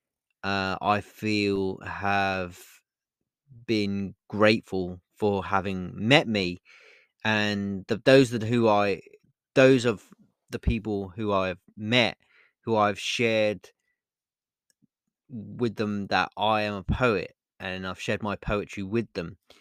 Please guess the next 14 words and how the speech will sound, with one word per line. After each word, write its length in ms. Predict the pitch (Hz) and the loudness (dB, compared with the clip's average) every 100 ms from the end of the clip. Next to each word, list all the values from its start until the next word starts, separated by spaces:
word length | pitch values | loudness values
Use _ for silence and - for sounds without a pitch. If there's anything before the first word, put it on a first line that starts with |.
| _ _ _ _ _ - | _ _ _ _ _ -4
I 280 | 101 101 104 | 0 0 0
have, 240 | 101 92 - - _ _ - | -4 -8 -20 -20 _ _ -10
um, 840 | 98 98 98 98 95 95 95 - _ _ _ _ _ _ _ _ _ _ _ _ _ - | -8 -6 -8 -8 -10 -10 -12 -14 _ _ _ _ _ _ _ _ _ _ _ _ _ -4
always, 800 | 131 139 135 131 127 117 - - _ | 4 6 6 6 4 0 -6 -20 _
uh, 380 | 101 104 98 101 | -10 -8 -6 -8
recognized 1160 | 92 113 123 - 110 101 90 90 87 87 - - _ _ _ _ - | -4 -2 -2 -2 -6 -4 -6 -6 -8 -12 -16 -20 _ _ _ _ -14
and 140 | 101 | -14
felt 480 | - - 104 90 - - | -6 0 0 0 -6 -8
that 320 | 104 92 - _ _ _ _ _ _ _ _ - | -4 -4 -6 _ _ _ _ _ _ _ _ -6
just 420 | 135 131 - - | -2 -2 -2 0
that 260 | 110 95 - _ - | 0 0 -8 _ -14
connection, 600 | - 117 117 - - 90 | -4 0 -2 -4 -12 -12
just 180 | 101 - | -10 -8
sharing 720 | - 131 127 127 120 113 107 | 2 6 6 6 2 -2 -6